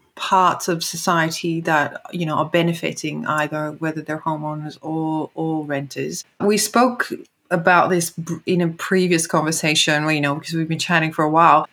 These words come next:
about how you set this up, because obviously you're inviting someone into your home.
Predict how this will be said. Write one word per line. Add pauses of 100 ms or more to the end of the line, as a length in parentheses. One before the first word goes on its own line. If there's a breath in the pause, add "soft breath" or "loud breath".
(140)
about
how
you
set
this
up,
because
obviously
you're
inviting
someone
into
your
home.